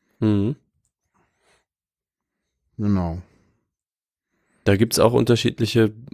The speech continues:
Speaker 1: Arten von selbstverletzendem Verhalten? Also
Speaker 2: Äh,
Speaker 1: ist das
Speaker 2: bei,
Speaker 1: auch
Speaker 2: bei was jetzt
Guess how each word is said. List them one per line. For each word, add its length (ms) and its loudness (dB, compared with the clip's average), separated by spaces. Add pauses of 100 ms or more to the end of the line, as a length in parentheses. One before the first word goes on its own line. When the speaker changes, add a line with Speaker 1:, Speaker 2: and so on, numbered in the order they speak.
(260)
Speaker 1:
Arten 540 0
von 320 2
selbstverletzendem 760 2
Verhalten? 680 -2 (880)
Also 260 6
Speaker 2:
Äh, 40 8
Speaker 1:
ist 120 4
das 120 4
Speaker 2:
bei, 80 4
Speaker 1:
auch 80 6 (760)
Speaker 2:
bei 560 4 (140)
was 340 -2 (120)
jetzt 300 2